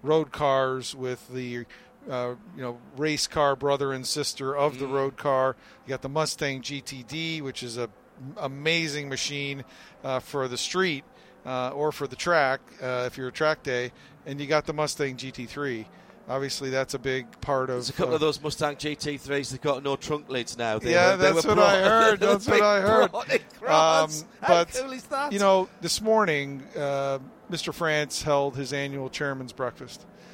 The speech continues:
Speaker 1: uh, down in the Rolex Lounge, just one floor where, from where we are. And in that room was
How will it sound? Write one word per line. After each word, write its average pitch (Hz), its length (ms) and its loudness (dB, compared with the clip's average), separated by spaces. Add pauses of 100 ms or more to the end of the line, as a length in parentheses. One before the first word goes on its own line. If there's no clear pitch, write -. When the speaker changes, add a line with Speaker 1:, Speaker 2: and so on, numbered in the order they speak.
(180)
Speaker 1:
uh, 127 160 -2
down 147 260 0
in 143 80 -4
the 139 100 -6
Rolex 135 460 -2
Lounge, 127 300 -4
just 123 180 -10
one 135 220 -6
floor 131 340 -4
where, 127 320 -4
from 131 220 -12
where 131 120 -6
we 123 160 -6
are. 127 240 0 (560)
And 143 120 -4
in 190 120 -2
that 175 220 4
room 151 480 0
was 131 680 -2